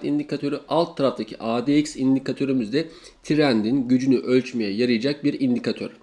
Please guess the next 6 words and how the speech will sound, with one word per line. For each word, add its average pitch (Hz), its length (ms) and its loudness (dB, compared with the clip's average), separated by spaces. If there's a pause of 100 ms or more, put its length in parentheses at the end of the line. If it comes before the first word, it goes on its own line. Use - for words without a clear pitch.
(520)
Öncelikle 175 520 2
trend 170 360 -2
indikatörümüzde 156 760 0
görmüş 143 400 0
olduğunuz 151 360 0
gibi 131 240 -4